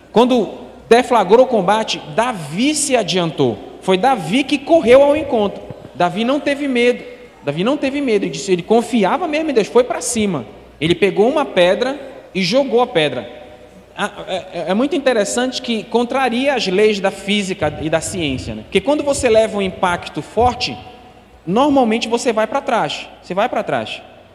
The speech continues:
Né? Se eu, se eu pego esse púlpito e jogo pra frente,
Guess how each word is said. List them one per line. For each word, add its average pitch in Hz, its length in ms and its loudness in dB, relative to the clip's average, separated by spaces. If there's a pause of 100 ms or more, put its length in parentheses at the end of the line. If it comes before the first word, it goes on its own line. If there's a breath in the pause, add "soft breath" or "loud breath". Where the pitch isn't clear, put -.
(160)
Né? 135 80 0
Se 135 160 -2
eu, 226 260 6
se - 140 -2
eu 214 80 6
pego 240 340 2
esse 226 200 2
púlpito 208 360 2
e 180 40 0
jogo 190 320 2
pra 170 160 2
frente, 220 500 -2